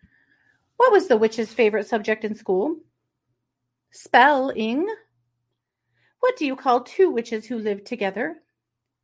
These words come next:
Broom mates. What happened to the witch who flew her broom while angry?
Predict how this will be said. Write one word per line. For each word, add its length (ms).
Broom 480
mates. 600
What 200
happened 360
to 100
the 100
witch 300
who 80
flew 580
her 200
broom 440
while 300
angry? 540